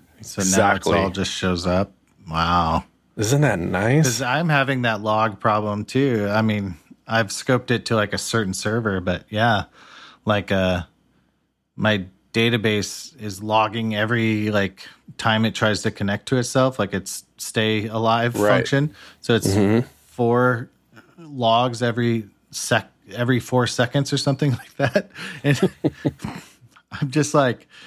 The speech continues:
Speaker 1: "Can I turn this off?" And the answer is no right now. But, um, <laughs> the, uh, like, uh, it, it was just like, so my logs are just garbage now,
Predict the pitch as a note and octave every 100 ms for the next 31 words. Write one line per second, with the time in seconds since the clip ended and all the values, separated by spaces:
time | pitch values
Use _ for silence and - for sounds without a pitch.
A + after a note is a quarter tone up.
0 | - _ _ - C3 C3+ C3 D3+ C#3+ B2
1 | C3+ D3+ - A#2 A2 G#2+ A2 A#2 A#2 G#2
2 | A2 A2+ G2+ G2 F#2 F#2 A2+ G#2+ - A#2
3 | G#2+ G2+ A#2 - - - - B2 C#3+ B2
4 | G#2+ G2+ F#2 - - - - _ _ -
5 | A2+ G#2+ F#2+ G2+ G2 F#2 F2+ E2+ - _
6 | C3 C3 C#3 C3+ B2 C#3 - C3+ A#2 -
7 | _ _ _ - C3 A2+ A2+ A#2 C#3 D#3+
8 | A#2+ G2+ G2+ - - B2 C#3 F#2+ F2+ G2
9 | F2+ F#2+ G#2